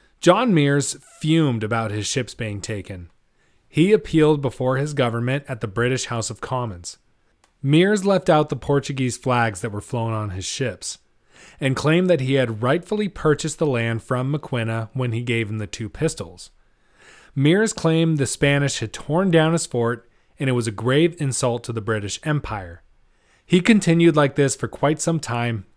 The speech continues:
angrily going on and on about all the injustice of it all. King George the third of England shared in Meares' aggravation. At this time, though, the king was aging, and the concern over his mental health was growing rapidly.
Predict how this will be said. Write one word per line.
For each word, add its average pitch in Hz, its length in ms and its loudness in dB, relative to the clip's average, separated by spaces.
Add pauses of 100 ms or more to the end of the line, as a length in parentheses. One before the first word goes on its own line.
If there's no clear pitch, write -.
angrily 165 460 2
going 131 320 0
on 120 300 -2
and 120 100 -4
on 107 340 -4 (280)
about 117 380 -4
all 131 260 2
the 143 160 0
injustice 123 600 -4
of 110 220 -14
it 110 140 -8
all. 87 320 -14 (720)
King 202 240 4
George 190 260 4
the 165 120 0
third 135 440 2
of 147 160 -2
England 131 540 -2
shared 180 420 2
in 131 140 0
Meares' 110 340 -2
aggravation. 98 680 -8 (640)
At 131 160 -2
this 202 180 4
time, 185 300 2
though, 180 360 4
the 143 100 -4
king 180 280 -4
was 185 220 -2
aging, 127 500 -2 (320)
and 139 120 0
the 127 60 0
concern 156 520 0
over 135 280 0
his 117 140 0
mental 131 320 -4
health 151 420 -4
was 110 160 -6
growing 110 380 -4
rapidly. 90 640 -8